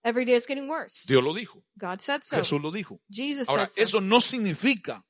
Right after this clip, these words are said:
Speaker 1: And that doesn't mean
Speaker 2: que los creyentes nacidos de nuevo en Cristo,
Speaker 1: that the believers born again in Christ,
Speaker 2: por el Espíritu de Dios,
Speaker 1: by the Spirit of God,
Speaker 2: deben vivir así.
Speaker 1: must live in this way.
Speaker 2: Deben de ir para abajo.
Speaker 1: Must go decay.
Speaker 2: No.
Speaker 1: No.
Speaker 2: Todo lo contrario.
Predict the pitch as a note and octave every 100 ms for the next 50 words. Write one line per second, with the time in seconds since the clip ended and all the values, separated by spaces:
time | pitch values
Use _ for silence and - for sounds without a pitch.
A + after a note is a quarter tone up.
0 | _ B3+ B3 C#4 D4+ C4 A3 A3+ E4+ A3
1 | G3+ G3+ E3+ E3 - F3 A3 A#3+ B3 G3+
2 | E3+ G#3+ G#3 F3+ F3+ F#3 F3 - A#3 G#3
3 | - G#2+ - A#3+ A#3+ A#3 A3+ B3+ C4+ A3+
4 | A3+ B3 A#3+ A#3 G#3+ - - B3 F#3+ -
5 | F3+ E3 D#3 - A3+ B3+ A#3 F#3+ D#3+ E3
6 | - - - A3+ A3+ - C4 D#4 D#4 G#3+
7 | G3 F3 F#3+ E3+ E3 D3 D3 D3 C#3 F3+
8 | D3 _ A#3 B3 A#3 G#3 A3 A3+ C4+ C#4+
9 | E3 E3 E3 D#3+ E3+ E3 D#3 F3 D3 -
10 | - A#3 A3+ - A3+ A3+ A3 G#3+ A3+ -
11 | E3+ G#3+ A#2 - - B3+ C#4+ - _ A#2+
12 | B2 C#3+ D#3 F3 G#3+ A#2+